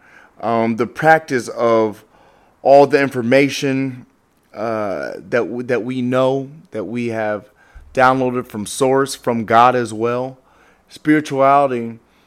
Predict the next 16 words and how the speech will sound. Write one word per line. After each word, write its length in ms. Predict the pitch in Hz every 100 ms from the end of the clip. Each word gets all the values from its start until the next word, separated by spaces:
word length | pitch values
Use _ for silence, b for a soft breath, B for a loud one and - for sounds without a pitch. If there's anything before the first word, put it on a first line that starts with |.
| b b -
is 500 | 120 127 120 117 113
the 120 | 120
practice 640 | - 123 120 117 123 113
of, 540 | 113 110 107 107 107 104 _ _ _ _
well, 280 | 131 139 143
it's 180 | 143 113 - _ _ -
very 320 | 139 185 143
broad, 500 | 104 139 131 90 - _ _ _ _ _ _ _ _ _
actually. 640 | 98 87 - 98 50 - - _
Spirituality 800 | - 147 151 143 131 131 120 107
is 160 | 82 107
whatever 460 | 107 110 120 107 107
it 100 | -
means 640 | 104 113 117 110 104 - _ -
to 100 | 110
you. 380 | 110 147 120